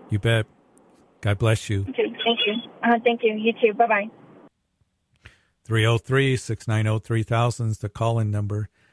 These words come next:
Speaker 1: Text line seven two zero, three three six, oh eight nine seven. It's hard.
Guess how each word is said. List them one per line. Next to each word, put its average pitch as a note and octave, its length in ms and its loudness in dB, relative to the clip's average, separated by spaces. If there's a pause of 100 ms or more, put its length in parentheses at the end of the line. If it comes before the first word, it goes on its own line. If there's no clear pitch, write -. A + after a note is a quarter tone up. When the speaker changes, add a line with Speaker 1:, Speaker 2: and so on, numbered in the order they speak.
(260)
Speaker 1:
Text - 280 -2
line A#2+ 220 2
seven A#2+ 360 -2
two B2 180 -4
zero, A#2+ 400 0
three G#2 260 -4
three G#2+ 280 -4
six, - 760 -10
oh G2 200 -2
eight G#2 220 -4
nine G#2 340 -4
seven. G#2 600 -2 (1120)
It's A#2 160 -4
hard. C3 260 2